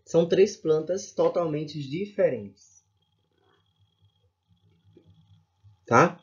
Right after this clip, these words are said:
Plantas totalmente diferentes, né? E que vivem em locais diferentes. Só que, ao olhar pra elas, a gente consegue ver a sombra,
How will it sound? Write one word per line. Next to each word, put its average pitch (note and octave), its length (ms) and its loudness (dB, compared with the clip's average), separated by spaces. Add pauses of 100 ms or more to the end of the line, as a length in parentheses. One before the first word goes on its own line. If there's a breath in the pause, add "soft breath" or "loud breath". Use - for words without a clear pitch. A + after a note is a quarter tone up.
(120)
Plantas C3+ 340 4
totalmente B2 520 -4
diferentes, G#2+ 1040 -6 (680)
né? E3+ 360 -2 (960)
E G3 560 0 (140)
que G#3+ 140 -4
vivem G3 420 0
em E3+ 40 2
locais B2+ 420 0
diferentes. A2+ 1000 -10 (1120)
Só - 220 2
que, - 220 -8
ao F3 220 4
olhar F#3+ 300 2
pra B2+ 160 -4
elas, C3+ 260 4
a D3 40 -6
gente C#3+ 180 -10
consegue C3+ 400 -8
ver A#2 140 -8
a A2+ 60 -8
sombra, A2 680 -12